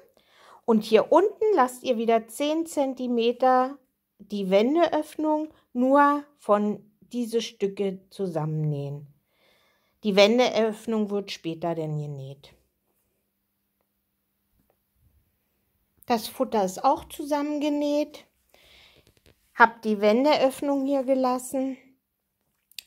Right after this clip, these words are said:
Die Ecken wurden vernäht. Schön drauf achten, dass die Nähte aufeinandertreffen,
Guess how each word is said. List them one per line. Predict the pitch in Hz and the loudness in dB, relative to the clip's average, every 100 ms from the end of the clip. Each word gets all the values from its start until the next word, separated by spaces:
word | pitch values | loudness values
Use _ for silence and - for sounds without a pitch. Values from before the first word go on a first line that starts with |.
| _ _ - | _ _ 2
Die | 226 | 2
Ecken | 208 226 311 294 269 | 4 2 2 -2 2
wurden | 277 262 269 | 2 2 0
vernäht. | - 269 262 262 254 254 254 - _ _ _ _ _ _ _ _ _ _ _ _ | -4 -4 -2 0 0 -2 -6 -20 _ _ _ _ _ _ _ _ _ _ _ _
Schön | - 285 247 | -4 4 4
drauf | 233 220 214 | 6 4 4
achten, | - 269 - 262 | 2 0 -2 -6
dass | 226 220 - | -2 -4 -4
die | 226 220 | -4 0
Nähte | 214 220 214 - | 2 0 -2 -2
aufeinandertreffen, | 196 190 180 180 185 262 320 330 - 330 349 - | -4 -4 -4 -2 -2 -2 -4 -4 -2 -2 -2 -4